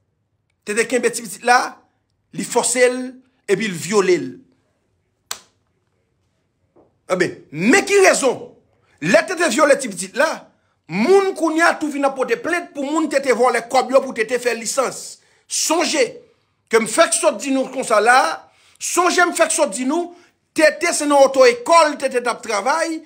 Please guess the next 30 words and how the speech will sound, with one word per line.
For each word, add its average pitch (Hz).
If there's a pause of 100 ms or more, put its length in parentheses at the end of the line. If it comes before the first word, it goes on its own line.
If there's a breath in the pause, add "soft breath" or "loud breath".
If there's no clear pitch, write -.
(200 loud breath)
tete 285
se 277
fò 262
lisans 320
ke -
tete 269
te 247
konn 233
ap -
fè 285
pou 202
moun. 135 (140)
Tande 226
m, 160 (560)
tande 233
m, -
se 220
mwen 175
k 160
ap -
pale. 113 (640)
Tande 294
m, 269
se 262
mwen 254
k 233
ap -
pale. 147 (240 loud breath)
Sa -
tete 370